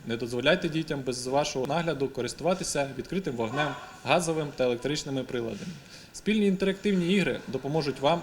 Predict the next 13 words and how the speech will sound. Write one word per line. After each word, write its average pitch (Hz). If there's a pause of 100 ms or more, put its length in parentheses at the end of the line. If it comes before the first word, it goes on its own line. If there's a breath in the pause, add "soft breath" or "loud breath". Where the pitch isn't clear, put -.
розказати 131
дітям, 127 (500 loud breath)
е, 117 (100)
про 143
пожежну 151
безпеку 139 (200)
та 123
діям 135
у 120
випадку 143
надзвичайних 117
подій 117
вдома. 104